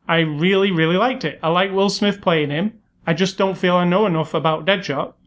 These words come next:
and I'm like, "Oh, I would like a movie where Deadshot is featured prominently," because yes, I know what, I, yes, I know what it is that, about him.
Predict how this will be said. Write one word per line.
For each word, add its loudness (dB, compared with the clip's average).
and 0
I'm 0
like, -2
"Oh, -4
I 2
would -4
like -2
a 0
movie -2
where -4
Deadshot -4
is -8
featured -4
prominently," 0
because 0
yes, -2
I 0
know 2
what, -4
I, -2
yes, -2
I 2
know 2
what 0
it -4
is -6
that, -6
about 0
him. -14